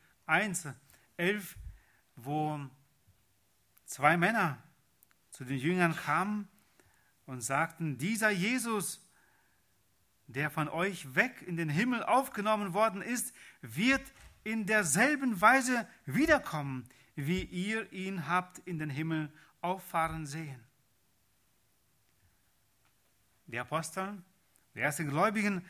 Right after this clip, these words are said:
warteten täglich. Immer wieder warten sie darauf, wann dieser Jesus wiederkommt. Inzwischen sind fast zweitausend Jahre vergangen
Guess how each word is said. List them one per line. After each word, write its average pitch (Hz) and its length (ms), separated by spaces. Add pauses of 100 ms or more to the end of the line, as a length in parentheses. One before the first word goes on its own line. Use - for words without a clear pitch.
(200)
warteten 185 760 (1160)
täglich. 170 600 (320)
Immer 262 280
wieder 269 300
warten 254 280
sie 226 120
darauf, 247 340 (260)
wann 226 440
dieser 262 220
Jesus 269 340
wiederkommt. 302 480 (3000)
Inzwischen 143 340
sind 127 160
fast 131 240
zweitausend 120 480
Jahre 143 280
vergangen 147 560